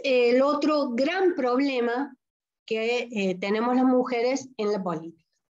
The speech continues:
Es el financiamiento de las campañas electorales. Em,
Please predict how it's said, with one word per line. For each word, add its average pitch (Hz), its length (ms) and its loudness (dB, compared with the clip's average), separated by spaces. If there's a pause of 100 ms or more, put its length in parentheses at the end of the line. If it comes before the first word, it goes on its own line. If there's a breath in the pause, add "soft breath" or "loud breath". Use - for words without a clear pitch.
(340)
Es 233 140 0
el 254 80 4
financiamiento 247 680 2
de 240 60 0
las 226 100 -2
campañas 226 400 0
electorales. 226 840 -4 (1500)
Em, 233 840 4